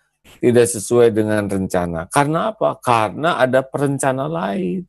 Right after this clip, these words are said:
di jagat semesta alam ini. Dialah Allah Subhanahu wa Ta'ala. <clears throat> Bayangkan kita mengarungi hidup,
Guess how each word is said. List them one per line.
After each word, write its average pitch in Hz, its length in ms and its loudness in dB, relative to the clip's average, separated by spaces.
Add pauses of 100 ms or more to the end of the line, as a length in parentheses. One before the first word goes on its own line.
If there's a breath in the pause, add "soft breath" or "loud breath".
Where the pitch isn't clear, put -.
(280)
di 117 160 4
jagat 107 400 4
semesta 107 560 0
alam 95 320 0
ini. 92 320 -4 (560)
Dialah 120 480 4
Allah 101 240 0
Subhanahu 85 640 0
wa 73 80 2
Ta'ala. 73 400 -2 (880 loud breath)
<clears throat> 123 320 2
Bayangkan 127 480 2
kita 107 320 0
mengarungi 117 640 0
hidup, 101 560 4